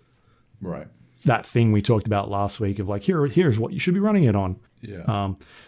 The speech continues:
Speaker 2: I've heard about cards like thirty nineties that are trying to run this thing at four K and struggle. <laughs> Like, they're not hitting sixty, like the brand new cards that have come out.
Speaker 1: Yeah.
Speaker 2: So
Speaker 1: Yeah.
Speaker 2: hopefully they fixed whatever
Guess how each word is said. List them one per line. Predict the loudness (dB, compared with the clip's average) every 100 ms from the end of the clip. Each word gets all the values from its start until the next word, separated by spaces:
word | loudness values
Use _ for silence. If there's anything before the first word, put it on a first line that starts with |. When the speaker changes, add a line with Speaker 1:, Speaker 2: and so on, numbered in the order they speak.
| -2
Speaker 2:
I've | 4
heard | 6 6
about | 4 0
cards | -2 0 2 0 -2
like | -4
thirty | 0 2 4 2
nineties | 0 0 0 0
that | -2
are |
trying | -2 -2
to | 0
run | 0
this | 0 -2
thing | -4
at | -6
four | -4 -6
K | -4 -6 -6 -10 _ _ _ _
and | -4 -4
struggle. | -4 -6 -6 -10 _ _ -8
<laughs> | -8 0 2
Like, | 2
they're | 2 4 4
not | 2
hitting | 0 0 0
sixty, | -2 -4 -6 -8 -10 _ _ 0
like | 0 2
the | 0
brand | 2 2 4 4
new | 4 2
cards | 0 -2 -2
that | -4
have | -4
come | -4 -4
out. | -6 -6
Speaker 1:
Yeah. | -6 -8 -14 _ _
Speaker 2:
So | -10 -6
Speaker 1:
Yeah. | -6 -10 _ _ _ _ 0
Speaker 2:
hopefully | 2 4
they | 2 0
fixed | -2 -6 -6
whatever | -6 -6 -4 -4